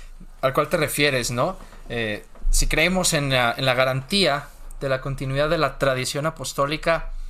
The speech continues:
en comunión con el Papa y los obispos en comunión con él, ¿cómo esta palabra tradición en un juego de significados muy interesante, pero en realidad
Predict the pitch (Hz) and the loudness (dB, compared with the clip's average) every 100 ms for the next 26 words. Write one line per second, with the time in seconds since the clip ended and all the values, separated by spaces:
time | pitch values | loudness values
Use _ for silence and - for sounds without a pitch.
0 | - - - - - 156 170 175 156 160 | -12 -14 -14 -12 -2 0 2 0 0 0
1 | 156 165 151 143 135 147 147 147 143 131 | 0 0 2 0 2 0 2 0 2 0
2 | 131 135 135 151 143 131 123 127 131 139 | -2 -4 -4 -6 -8 -8 -8 -8 -8 -4
3 | 139 180 - - - - - - 160 190 | -4 -4 -10 -16 -12 -10 -8 -4 -2 -2
4 | 180 190 151 147 170 180 151 135 123 - | -2 0 2 2 0 -2 -2 -2 -2 -4
5 | 135 151 175 - - - - - - - | -2 -2 -2 -10 -16 -16 -14 -12 -10 -10
6 | - - - - - - 147 160 196 202 | -12 -14 -14 -12 -10 -6 -4 0 0 2
7 | 185 156 139 131 135 - 147 165 180 - | 0 0 -2 -6 -6 0 2 2 0 -2
8 | - - - - - - - - 147 143 | -4 -8 -14 -16 -16 -18 -18 -12 -8 -4
9 | 147 165 185 170 135 127 - - - - | 0 0 2 0 -2 -4 -10 -18 -18 -18
10 | - - - - - - 143 135 139 131 | -16 -16 -18 -20 -18 -12 -10 -4 -2 0
11 | - 156 160 175 180 - 147 139 131 127 | 2 2 0 0 0 2 0 2 2 0
12 | 127 127 151 127 | 2 2 2 -4